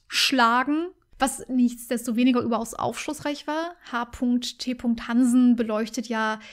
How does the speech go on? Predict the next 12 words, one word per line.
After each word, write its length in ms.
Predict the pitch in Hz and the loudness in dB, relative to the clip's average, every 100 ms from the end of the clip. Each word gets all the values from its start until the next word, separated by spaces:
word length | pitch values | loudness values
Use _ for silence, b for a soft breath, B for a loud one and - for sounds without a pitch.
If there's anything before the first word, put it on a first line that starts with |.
| B B | B B
neben 260 | 233 220 | -2 -2
Evolas 540 | - 226 226 214 214 - | -4 -4 -4 -6 -8 -12
Werdegang 720 | 226 233 226 233 220 220 220 220 | -4 -2 0 -2 -2 -2 -2 -4
auch, 360 | 208 214 220 - b b b b b | -4 -4 -6 -14 b b b b b
ja, 120 | - 190 | -8 -6
seine 180 | 202 220 | -2 -2
Beziehung 520 | - - - 247 233 | -2 -6 0 2 2
zum, 640 | 226 247 240 240 - - - | 0 2 2 2 0 -10 -18
zum 520 | - - 156 127 117 | -14 -14 -14 -16 -12
Rassismus, 800 | 254 269 302 - 254 247 240 - | -8 -6 -6 0 0 0 -2 -6
zum 200 | - 247 | 0 0
Faschismus, 920 | - 269 269 240 247 247 240 - | 0 -2 -2 -2 2 2 0 -4